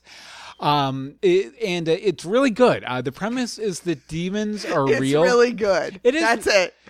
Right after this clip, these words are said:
Speaker 1: Hey, Michael said his mi-, Netflix series were really, really good.
Speaker 2: Uh-huh.
Speaker 1: Uh, but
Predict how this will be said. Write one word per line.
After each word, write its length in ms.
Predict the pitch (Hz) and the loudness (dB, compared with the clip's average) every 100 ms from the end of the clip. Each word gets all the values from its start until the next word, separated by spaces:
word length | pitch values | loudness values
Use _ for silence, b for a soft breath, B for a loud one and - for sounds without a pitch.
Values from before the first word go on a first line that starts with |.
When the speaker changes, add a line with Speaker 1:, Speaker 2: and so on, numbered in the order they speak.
| - | 0
Speaker 1:
Hey, 160 | 214 | 2
Michael 320 | 175 190 - 240 | 4 0 0 -2
said 240 | 185 156 | 2 2
his 240 | 165 185 185 | 2 0 -2
mi-, 240 | 165 185 _ 170 | -2 -2 _ -4
Netflix 400 | 135 - 113 - | -4 -4 -8 -6
series 380 | 127 113 110 | -6 -6 -6
were 120 | 107 104 | -6 -8
really, 300 | 110 107 104 | -6 -6 -4
really 240 | 101 98 | -6 -6
good. 240 | 104 95 | -6 -6
Speaker 2:
Uh-huh. 200 | - 214 185 B B - | -6 -8 -10 B B 0
Speaker 1:
Uh, 140 | 156 | 0
but 240 | 151 160 | 4 2